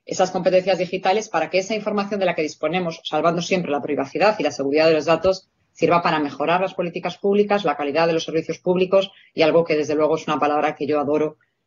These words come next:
que es la confianza de la ciudadanía en las instituciones públicas. Muchas gracias por todo, ha sido un placer acompañarles.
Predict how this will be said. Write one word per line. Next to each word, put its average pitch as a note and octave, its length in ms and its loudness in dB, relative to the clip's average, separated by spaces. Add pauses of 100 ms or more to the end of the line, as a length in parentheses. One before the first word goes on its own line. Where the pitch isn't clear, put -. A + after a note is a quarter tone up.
(100)
que D#3+ 100 4
es - 200 -2
la E3 240 2
confianza D#3+ 760 -2
de D3 80 0
la C#3+ 120 -4
ciudadanía D3+ 760 -2
en D3 120 -6
las C#3 160 -4
instituciones C3+ 500 -4
públicas. B2+ 560 -4 (500)
Muchas E3+ 300 4
gracias D#3 300 0
por C#3+ 100 0
todo, D#3 160 4
ha D#3 80 2
sido E3 180 0
un D3+ 60 -2
placer C3+ 280 -4
acompañarles. C3 800 -4